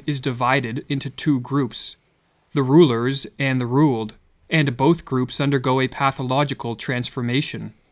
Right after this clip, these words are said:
The rulers are elevated to an almost godlike status, <laughs> which is diametrically opposed to our nature as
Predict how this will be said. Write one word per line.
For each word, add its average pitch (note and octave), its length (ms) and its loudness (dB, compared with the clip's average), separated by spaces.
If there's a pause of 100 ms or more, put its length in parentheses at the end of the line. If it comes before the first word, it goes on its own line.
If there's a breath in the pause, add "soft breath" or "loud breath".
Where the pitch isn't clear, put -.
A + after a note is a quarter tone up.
(500)
The C#3 100 2
rulers B2 520 4
are B2+ 180 0
elevated B2 560 0
to C#3 140 -6
an C3 120 -2
almost C3+ 580 -4
godlike B2+ 580 -2
status, - 720 -4
<laughs> - 60 -20
which D#3 220 0
is C#3 120 0
diametrically B2+ 920 0
opposed B2 560 -6
to C#3+ 100 -6
our B2+ 140 -2
nature A#2+ 480 -4
as A#2 160 -6